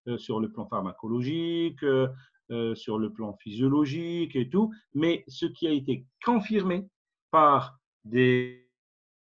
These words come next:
des, des, des, de la recherche clinique, par des essais cliniques randomisés, c'est que l'injection de la P G F deux alpha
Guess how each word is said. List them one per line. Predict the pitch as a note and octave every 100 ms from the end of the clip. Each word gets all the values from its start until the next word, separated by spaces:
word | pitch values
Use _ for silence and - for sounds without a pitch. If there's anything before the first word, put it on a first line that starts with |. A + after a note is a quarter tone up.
| _ _ -
des, | B2 A#2+
des, | B2 A2 A#2+ A#2
des, | A#2 A#2 A2+
de | B2
la | B2+
recherche | A2 A2+ - A#2 - A2 G2+ -
clinique, | - D#3+ C#3 C3+ - _ -
par | G#2+
des | G#2+ G#2+
essais | C3+ C#3+
cliniques | C3 C3+ C3 C3
randomisés, | A#2 G#2+ G#2 G2+ B2+ E3+ - _
c'est | - C3
que | A#2+
l'injection | A2+ F3 D3 D#3 - D3
de | A#2+ A2
la | G#2+
P | - C3+
G | A#2 A#2
F |
deux | G2+
alpha | G#2+ G2 C#3 E3